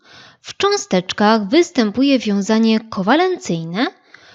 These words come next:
które powstaje, gdy różnica w elektroujemności pierwiastków tworzących wiązanie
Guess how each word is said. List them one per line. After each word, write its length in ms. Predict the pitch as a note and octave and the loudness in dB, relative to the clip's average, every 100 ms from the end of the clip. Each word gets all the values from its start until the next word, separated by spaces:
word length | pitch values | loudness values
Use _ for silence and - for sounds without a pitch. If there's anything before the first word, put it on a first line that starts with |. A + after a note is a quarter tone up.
| _ | _
które 320 | - A#3 A#3 | -4 0 2
powstaje, 760 | A3+ G3 - - F3 F3 F3 A#3 - _ - _ G3 | 0 -4 -6 -8 -8 -6 -4 -2 -4 _ -20 _ -8
gdy 500 | G#3 - G3+ F#3 F3+ | -4 2 2 2 0
różnica 600 | F3+ F3 F#3+ C#4 C4+ F#3+ | -4 -6 0 0 0 -4
w 80 | - | -4
elektroujemności 1300 | - F3+ D4+ - - A3 A#3 F#3+ F#3 G#3 E4+ - G#3+ | -6 0 0 0 -2 -2 -2 -2 0 0 0 -2 -8
pierwiastków 760 | - F#3 F3+ G#3 E4+ - - - | -4 -4 -2 0 -2 -2 -8 -10
tworzących 580 | - F#3 G3+ C#4 C4+ G#3+ | -6 -4 0 0 0 -2
wiązanie 720 | F#3 G3 F#3+ F#3 F3 F#3+ | -2 -2 -2 -4 -4 -4